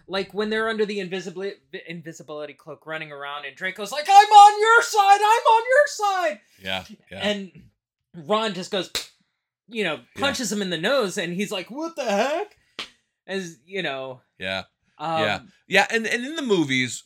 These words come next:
Speaker 2: from Half-Blood Prince,
Speaker 1: Yeah.
Speaker 2: where Snape takes the, the, you know, where S-, Snape makes the unbreakable vow
Speaker 1: Mm-hmm.
Speaker 2: to takes, to take Draco's place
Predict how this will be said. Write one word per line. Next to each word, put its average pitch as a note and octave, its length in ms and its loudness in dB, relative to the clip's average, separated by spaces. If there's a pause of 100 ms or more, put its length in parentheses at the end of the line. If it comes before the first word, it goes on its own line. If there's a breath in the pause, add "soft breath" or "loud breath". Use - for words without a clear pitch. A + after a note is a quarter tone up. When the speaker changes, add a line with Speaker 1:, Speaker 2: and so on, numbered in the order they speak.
Speaker 2:
from A3+ 200 -4
Half-Blood G3+ 520 -4
Prince, - 580 -8 (160 soft breath)
Speaker 1:
Yeah. D3 160 -4
Speaker 2:
where E3+ 160 2
Snape G3+ 540 -2
takes G3 460 -4
the, E3 280 -10
the, D3 440 -2
you E3 100 -8
know, D3+ 140 -4
where C3+ 200 -10
S-, - 120 -12 (120)
Snape - 460 -6
makes F3 220 -4
the D#3+ 100 -10
unbreakable E3 720 -2
vow B2+ 580 -2
Speaker 1:
Mm-hmm. D3+ 360 -14 (100)
Speaker 2:
to C#3+ 480 0 (100)
takes, E3+ 440 -4 (160)
to D3 100 -6
take D#3+ 340 -2
Draco's D3 520 0
place C#3 520 -2